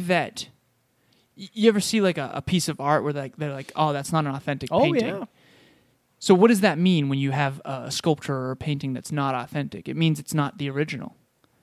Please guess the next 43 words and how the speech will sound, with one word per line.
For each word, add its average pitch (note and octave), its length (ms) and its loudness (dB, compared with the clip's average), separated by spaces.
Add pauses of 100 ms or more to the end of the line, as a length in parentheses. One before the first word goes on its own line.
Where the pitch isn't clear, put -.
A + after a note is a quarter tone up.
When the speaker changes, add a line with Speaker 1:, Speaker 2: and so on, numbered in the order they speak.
(120)
Speaker 1:
And E3 160 6
so E3+ 260 8
if D3 240 -2
you've G#3+ 180 2
outgrown D3 760 2
your C3+ 200 -6
old D#3+ 280 2
self - 520 -10
and D3 120 -2
you C#3+ 80 0
keep - 240 -2
going D3 240 2
back C#3 280 -2
into C3+ 200 -4
rooms C#3 280 -4
with B2+ 120 -8
people C#3+ 280 -10
who C#3 160 -8
love C3+ 280 -2
you C3+ 100 -6
for C3 140 -10
the B2+ 80 -8
way B2+ 100 -6
you B2+ 140 -6
used C3+ 320 -6
to - 60 -12
be, - 280 -16 (500)
and D3 140 0
you're C#3+ 80 2
not C#3+ 220 4
able C#3 180 2
to C3+ 120 -8
be C#3 160 -4
authentic C3+ 580 -6
with C3 100 -10
the C3+ 80 -8
way C3 140 -4
you B2+ 240 -6
are B2 160 -6
now, C#3 260 -4
I C#3 140 0
would E3 140 2
say F3 380 -2